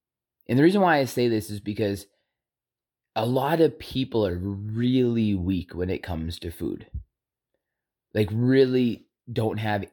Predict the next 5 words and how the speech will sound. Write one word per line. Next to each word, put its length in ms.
any 320
kind 300
of 180
self-control 880
and 140